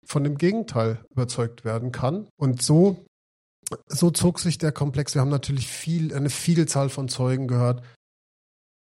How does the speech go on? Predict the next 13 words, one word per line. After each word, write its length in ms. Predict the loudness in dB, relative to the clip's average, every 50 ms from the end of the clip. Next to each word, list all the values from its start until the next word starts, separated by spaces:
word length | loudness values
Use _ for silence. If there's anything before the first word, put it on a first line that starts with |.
| _ _
Die 80 | 2 2
Angeklagten 500 | 4 4 2 2 2 2 0 2 0 0
waren 140 | 0 2 2
auch 140 | 0 0 -2
sehr 220 | 0 0 0 0
aktiv. 420 | 0 -2 -2 0 0 0 0 -2
Das 240 | -4 -4 0 2 2
habe 100 | 2 2
ich, 140 | 0 -2 -2
glaube 280 | 0 2 2 2 2 0
ich, 80 | -2 -2
so 260 | -2 -4 -4 -6 -10 _ _ _ _ _ _ _ _ _ _ _ _ _ _
auch, 640 | 0 2 4 6 4 4 4 0 -4 -8 -10 -12